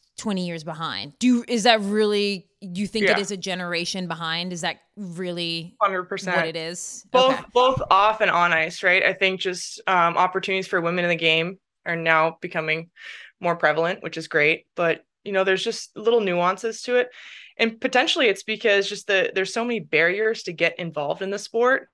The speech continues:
Speaker 2: that it makes it hard to be able to grow it. And then you're always hitting the same type of community, the same type of person. So what I'd like to see is it to be more transformational, be more accessible. So, um,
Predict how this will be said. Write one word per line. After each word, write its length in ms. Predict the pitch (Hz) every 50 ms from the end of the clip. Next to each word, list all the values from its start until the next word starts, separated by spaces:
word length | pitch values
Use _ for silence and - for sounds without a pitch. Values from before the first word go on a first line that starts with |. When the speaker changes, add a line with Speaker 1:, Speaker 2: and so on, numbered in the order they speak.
| _ _ _ _ _ _ _ -
Speaker 2:
that 480 | 175 175 170 165 160 156 151 147 - -
it 120 | - - 185
makes 280 | 190 190 190 185 -
it 100 | - -
hard 380 | - 160 175 170 170 170 170 170
to 80 | - 185
be 120 | 156 170
able 160 | 165 156 156
to 80 | 160 165
grow 300 | 165 - 147 143 139 156
it. 220 | 175 208 - - _ _ _ _ _ _ _ -
And 180 | 170 165 165 165
then 160 | 165 160 165
you're 160 | 160 156 - -
always 380 | 180 180 175 170 165 165 165 -
hitting 420 | - - 196 185 175 170 165 160
the 80 | 151 160
same 380 | 156 - 180 165 160 160 160
type 240 | 156 175 160 151 151
of 40 | 160
community, 380 | - - 160 151 151 151 147 147
the 100 | 151 156
same 320 | 156 - - 156 156 160
type 220 | - - 156 151
of 80 | - 151
person. 460 | - 170 156 151 147 - 180 - -
So 280 | 156 - 170 160 156 151 - - - - - - _
what 100 | - 170
I'd 120 | 185 190 196
like 160 | 190 190 190
to 100 | - 175
see 220 | 170 - - 180 165
is 140 | 160 156 160
it 160 | 156 151 - _
to 100 | - -
be 160 | 175 - 165 165
more 320 | 160 160 156 160 160 _ _ -
transformational, 1000 | - - 202 175 165 165 - 160 156 - - - - - - 160 160 - 196 180 - _ -
be 100 | - 165
more 180 | 160 165 156 156
accessible. 600 | 151 - - 151 143 143 - 175 - 82 85 165
So, 320 | - - 170 156 156 151 - - - - - - - _ -
um, 320 | - 165 170 160 165 170